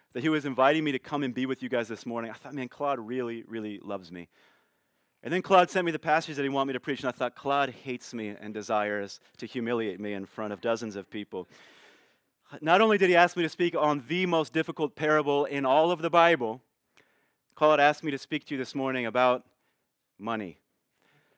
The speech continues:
Now, I know <laughs> And you know that, that no one in our culture wakes up on a Sunday morning and goes, "I'm gonna go to church this morning. I sure hope pastor's talking about money."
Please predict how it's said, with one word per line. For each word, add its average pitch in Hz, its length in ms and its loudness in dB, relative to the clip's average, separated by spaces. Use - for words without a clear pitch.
Now, 147 140 4
I 170 100 6
know 190 400 8
<laughs> - 40 -6
And 170 160 2
you 226 140 4
know 151 220 6
that, 156 260 2
that 180 140 4
no 202 220 8
one 247 140 8
in 226 100 6
our 190 120 8
culture 180 400 6
wakes 165 260 4
up 170 140 6
on 165 100 2
a 147 60 -4
Sunday 160 260 0
morning 143 300 0
and 135 80 -4
goes, 131 300 -2
"I'm 240 120 0
gonna 220 140 2
go 151 80 0
to 127 80 -2
church - 300 -4
this - 200 -10
morning. 113 360 -6
I 165 160 -2
sure 165 320 -2
hope 165 220 2
pastor's 151 380 2
talking 143 280 2
about 131 220 2
money." 113 280 -6